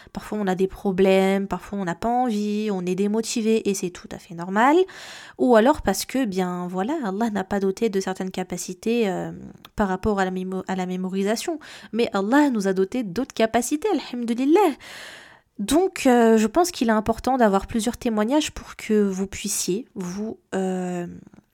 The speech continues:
vous identifier à au moins une de ces personnes et vous dire, « Bon, bah, si elle, elle peut, moi aussi. » Parce qu'en fait, c'est, euh, possible pour, euh, tout le monde.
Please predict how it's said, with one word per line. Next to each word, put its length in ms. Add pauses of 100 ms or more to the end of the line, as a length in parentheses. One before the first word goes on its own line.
(260)
vous 220
identifier 760
à 120
au 80
moins 460
une 180
de 100
ces 140
personnes 380
et 40
vous 120
dire, « 200
Bon, 100
bah, 120
si 220
elle, 100
elle 140
peut, 140
moi 160
aussi. » 340 (460)
Parce 180
qu'en 120
fait, 220
c'est, 380
euh, 240
possible 460
pour, 300
euh, 180
tout 240
le 60
monde. 240